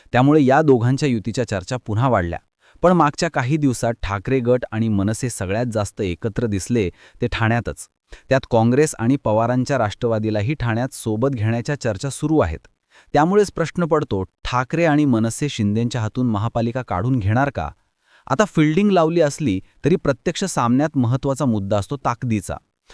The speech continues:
ठाण्यातली हीच ताकद आकड्यांमध्ये बघायची झाली तर ठाणे महानगरपालिकेत एकूण एकशे एकतीस नगरसेवक, दोन हजार सतरा सतराच्या निवडणुकीत शिवसेनेचे सर्वाधिक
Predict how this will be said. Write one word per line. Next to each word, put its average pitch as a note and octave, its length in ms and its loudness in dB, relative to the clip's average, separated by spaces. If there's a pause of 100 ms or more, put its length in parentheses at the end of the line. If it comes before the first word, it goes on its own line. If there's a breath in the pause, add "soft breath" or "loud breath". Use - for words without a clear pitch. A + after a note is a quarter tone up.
(140 soft breath)
ठाण्यातली D3 380 0
हीच D3+ 340 -2
ताकद B2 420 -2
आकड्यांमध्ये G#2+ 540 0
बघायची B2+ 440 -2
झाली F2 300 -4 (400 soft breath)
तर E3+ 80 4
ठाणे C3 340 2
महानगरपालिकेत D#3 920 0
एकूण C#3 360 -2
एकशे - 280 -6
एकतीस D3 440 -4
नगरसेवक, G2+ 640 -4 (420 soft breath)
दोन B2 180 4
हजार C3 260 2
सतरा - 360 -4 (100)
सतराच्या C3+ 520 -4
निवडणुकीत B2+ 640 0
शिवसेनेचे B2+ 720 -2
सर्वाधिक G#2+ 560 -2